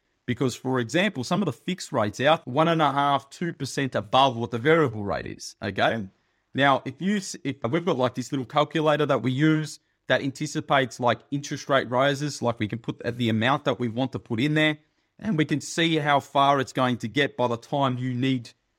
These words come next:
to either renegotiate your loans or restructure your loans in regards to your strategy. So there's a big piece in regards to what's fixed and what's variable. I know not a lot of people don't do that. A lot of people will go, they'll maybe do half fixed, half variable and just kinda hedge their bets.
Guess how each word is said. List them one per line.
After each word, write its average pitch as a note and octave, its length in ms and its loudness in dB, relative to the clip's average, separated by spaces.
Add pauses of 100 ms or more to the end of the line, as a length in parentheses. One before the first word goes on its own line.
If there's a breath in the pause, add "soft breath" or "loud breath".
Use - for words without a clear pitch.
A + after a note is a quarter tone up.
(120)
to - 180 -2
either B2+ 540 2
renegotiate C3+ 800 2
your A2+ 140 -2
loans C3 460 0
or A#2+ 160 0
restructure B2 640 -4
your B2 180 0
loans B2 340 0
in A#2 120 -6
regards A#2 320 -2
to A#2 80 -6
your G#2 80 -4
strategy. B2 560 -2 (600)
So D#3+ 520 4 (220)
there's D#3 120 0
a D3+ 60 -4
big G3 320 -4
piece F#3 360 0
in C#3+ 120 -2
regards C3+ 460 2
to C3+ 120 0
what's C3+ 320 -2
fixed - 380 -4
and B2 100 2
what's B2+ 200 0
variable. C#3+ 340 2
I B2 100 4
know D3+ 200 2
not C#3 200 0
a - 40 -2
lot B2+ 160 0
of B2 60 -4
people B2 220 -4
don't A#2 260 0
do C#3+ 200 0
that. C#3+ 160 4
A B2+ 60 2
lot B2+ 120 0
of B2 80 -8
people B2 220 -4
will A#2+ 140 -2
go, C3 280 2
they'll A#2+ 140 0
maybe A#2+ 240 0
do A#2 140 -2
half B2 280 2
fixed, B2+ 240 -6
half A#2 200 2
variable A#2+ 340 0
and A2 100 -4
just A2+ 140 -10
kinda A#2+ 200 -2
hedge B2 280 -4
their G#2 160 -2
bets. D3 420 -2